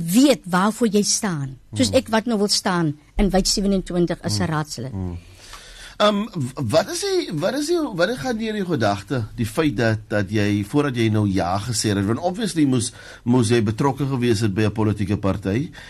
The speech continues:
Speaker 2: en, ehm, daar moes vir jou 'n nominasie gewees het, of, of, uh, gesê
Speaker 1: Sy-
Speaker 2: was, "Luister hier, uh, stel jy belang." Uh, wat het jy jou kop gegaan?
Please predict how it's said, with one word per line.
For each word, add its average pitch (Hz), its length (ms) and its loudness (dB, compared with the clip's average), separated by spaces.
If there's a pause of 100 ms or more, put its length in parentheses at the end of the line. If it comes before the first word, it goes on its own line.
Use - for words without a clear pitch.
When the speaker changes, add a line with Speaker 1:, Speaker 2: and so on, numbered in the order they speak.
(140)
Speaker 2:
en, 107 440 2
ehm, 104 1040 2
daar 104 180 4
moes 120 180 2
vir 123 140 0
jou 110 300 4
'n 101 60 2
nominasie 101 600 2
gewees 143 340 0
het, 127 200 0
of, - 220 -8
of, 90 300 -6
uh, 85 220 -4
gesê 120 320 0
Speaker 1:
Sy- 113 80 2
Speaker 2:
was, 110 180 0 (260)
"Luister 107 340 2
hier, 123 320 2
uh, 92 120 -4 (160)
stel 127 260 0
jy 127 120 2
belang." 113 500 2 (220)
Uh, - 60 -12 (120)
wat 131 140 2
het 233 120 0
jy 302 60 4
jou 330 120 2
kop 247 220 -2
gegaan? 226 380 0